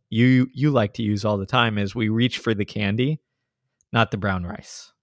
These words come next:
right? So one of the, the, the, the things that I've seen often is that we have this low level, you know, uncertainty, arousal, all that stuff, which is fatiguing us. And we reach for the short-term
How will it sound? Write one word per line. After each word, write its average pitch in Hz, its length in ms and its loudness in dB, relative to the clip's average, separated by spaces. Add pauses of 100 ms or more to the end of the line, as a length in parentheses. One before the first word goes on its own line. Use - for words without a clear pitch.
(160)
right? 117 260 0 (300)
So 151 420 4 (300)
one 170 260 6
of 175 140 2
the, 139 260 6 (100)
the, 117 300 -2 (180)
the, 117 520 2
the 123 160 4
things 135 400 0
that 113 120 2
I've 139 280 6
seen 113 280 -2
often 123 920 4 (960)
is 123 320 4
that 120 440 4 (840)
we 127 140 2
have 143 380 6
this 127 260 0
low 120 180 6
level, 104 680 0 (100)
you 123 80 -6
know, 107 220 0
uncertainty, 110 760 0
arousal, 101 540 0
all 98 180 0
that 98 220 -2
stuff, - 440 2
which 107 200 -4
is 101 400 -4
fatiguing 123 640 2
us. 104 320 2
And 117 140 0
we 117 160 2
reach 117 240 2
for 117 180 0
the 104 100 0
short-term 101 840 -2